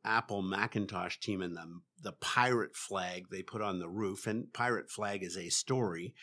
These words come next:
because pirate is a story, and how that kind of galvanized the whole Macintosh team, uh, because they were new, they were doing something really different, really outside the boundaries.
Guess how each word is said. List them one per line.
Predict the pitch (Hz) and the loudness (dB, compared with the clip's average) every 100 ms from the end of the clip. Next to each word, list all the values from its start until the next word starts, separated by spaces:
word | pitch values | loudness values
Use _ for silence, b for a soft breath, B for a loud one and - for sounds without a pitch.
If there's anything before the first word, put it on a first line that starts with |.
| B - | B -16
because | 101 104 - - _ - | -4 0 2 0 _ 0
pirate | 113 110 107 90 | 8 8 8 2
is | 85 | -2
a | 87 | 0
story, | - - 110 107 78 92 B B B B | -2 2 2 2 0 -6 B B B B
and | - 113 104 107 | 4 6 6 4
how | 123 120 | 6 8
that | 110 104 | 8 6
kind | - 98 | 4 0
of | 90 | 2
galvanized | 92 101 107 107 101 95 92 90 87 - | 2 4 4 2 0 0 -2 -2 -4 -4
the | |
whole | 95 98 | -4 -2
Macintosh | 92 92 117 98 85 85 82 - | -2 -2 -2 -2 -4 -6 -4 -4
team, | - 92 92 87 - B B B | -4 -4 -4 -6 -10 B B B
uh, | 92 87 | -4 -4
because | 85 101 101 90 | -4 -4 -2 0
they | 95 | 0
were | 92 92 | 0 0
new, | 92 92 - | -2 -4 -8
they | 104 98 | -4 -4
were | 95 | -4
doing | 98 98 | -4 -4
something | 92 98 95 90 | -2 -4 -2 -2
really | 95 92 | -2 -4
different, | 87 95 - 85 | -8 -8 -6 -6
really | 69 98 98 | -4 -4 -4
outside | 95 107 - 101 95 87 | -4 -4 -2 0 -2 -4
the | 87 | -6
boundaries. | 98 98 98 98 87 - | -4 -2 -4 -6 -6 -8